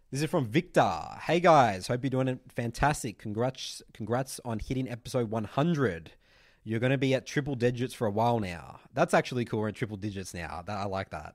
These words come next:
Uh, you know, before, especially when you're in, like, the thirty and stuff, it's like, "Ah, this is a bit, we're, we're pretty new to this." But we're, you look at the new studio, guys. We're, we're advanced podcasters now.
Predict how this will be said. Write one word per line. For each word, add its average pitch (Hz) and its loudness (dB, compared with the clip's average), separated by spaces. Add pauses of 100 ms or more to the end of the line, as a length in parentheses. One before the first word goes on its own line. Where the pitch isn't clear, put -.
(140)
Uh, 82 -14
you 107 -10
know, 98 -8
before, 123 0
especially 165 0
when 208 2
you're 180 4
in, 147 4
like, 131 2
the 117 -4
thirty 123 -2
and 117 -4
stuff, 123 -4
it's 120 -10
like, 120 -12
"Ah, 151 -12
this 180 -2
is 214 -4
a 196 -4
bit, 143 -4 (420)
we're, 156 -4
we're 165 2
pretty 214 6
new 139 8
to 123 2
this." 90 -6
But 113 -6
we're, 143 -8
you 135 -4
look 190 0
at 233 -2
the 175 0
new 143 0
studio, 131 -2
guys. 98 -8
We're, 127 0
we're 135 0
advanced 120 0
podcasters 95 -2
now. 87 -12